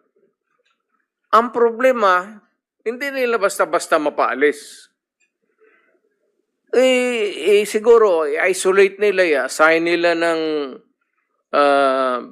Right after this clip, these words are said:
duty na medyo mapalayo, but they can only do so much. Pero paglabas ng opisina yan, sir, may baril, may authority, and they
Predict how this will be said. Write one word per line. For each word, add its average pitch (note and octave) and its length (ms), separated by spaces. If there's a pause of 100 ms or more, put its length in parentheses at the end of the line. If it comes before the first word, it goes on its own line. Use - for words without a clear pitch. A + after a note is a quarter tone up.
(200)
duty E3 920
na C#3 440
medyo D3 720 (200)
mapalayo, C#3 680
but C#3 380 (560)
they F#3 240
can F#3 260
only D#3+ 720
do C#3+ 220
so C3+ 240
much. A#2 440 (1000)
Pero F#3+ 320
paglabas F3 600
ng F3+ 160
opisina C#3+ 640
yan, B2+ 240
sir, A2 320 (680)
may D3+ 240
baril, C#3 680
may C3+ 200
authority, C3 920 (680)
and D3 360
they B2 480